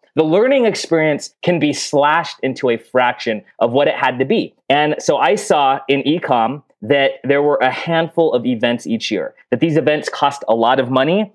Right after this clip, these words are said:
that people just starting out weren't likely willing to make that kind of investment to attend them. And so it was this incestuous pool of the same people, this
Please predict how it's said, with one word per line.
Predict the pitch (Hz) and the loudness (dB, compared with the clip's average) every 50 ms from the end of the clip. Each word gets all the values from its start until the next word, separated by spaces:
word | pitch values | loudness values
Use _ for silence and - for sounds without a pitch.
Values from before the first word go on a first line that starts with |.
| _ - | _ -2
that | 123 - - | -2 -2 -2
people | - - 175 175 - 160 143 | -2 -2 -2 0 0 -2 -2
just | 131 120 143 143 143 - | 0 0 0 0 -2 -2
starting | - 165 143 135 139 127 120 | -2 0 0 2 0 0 0
out | 110 117 139 165 165 - - - _ _ _ | 2 2 2 2 0 -2 -4 -12 _ _ _
weren't | 107 117 151 220 247 240 - - - _ _ _ | -4 0 0 2 2 0 -2 -6 -10 _ _ _
likely | 131 135 156 185 196 - - 143 131 127 | 0 2 2 2 0 0 0 0 0 0
willing | 120 131 143 156 156 147 | 0 0 0 0 0 -2
to | 147 139 | -2 -2
make | 135 131 123 - | -2 -2 0 0
that | - 131 131 - | 0 0 0 0
kind | - 135 131 | -2 -2 0
of | 120 113 | 0 0
investment | 110 107 107 117 - - - 123 120 - - | 0 0 0 0 -2 -2 -4 -4 -4 -4 -4
to | - 117 | -4 -4
attend | 110 - - 160 156 135 | -4 -2 0 0 0 0
them. | 95 82 76 - _ _ _ - | -2 -6 -8 -14 _ _ _ -4
And | - - | -2 0
so | - 156 160 156 | 0 0 2 2
it | 139 135 | 2 2
was | 135 135 120 117 | 2 2 2 0
this | 131 120 - 123 | 0 0 0 -4
incestuous | 113 110 - - - - 160 156 - - - 143 131 - - | -4 -4 -6 -4 -2 -2 -2 -2 -6 -4 -2 -2 -2 -2 -4
pool | - - 139 120 104 90 - - _ | -4 -2 0 0 0 -2 -4 -8 _
of | - 110 104 | -4 -2 -2
the | 120 120 | -2 -4
same | - - - 170 165 165 156 147 | -4 -2 0 0 0 0 -2 -2
people, | - - 147 - - 82 73 - _ _ - | -2 -2 -2 -2 -2 -6 -8 -8 _ _ -2
this | 120 - | 0 0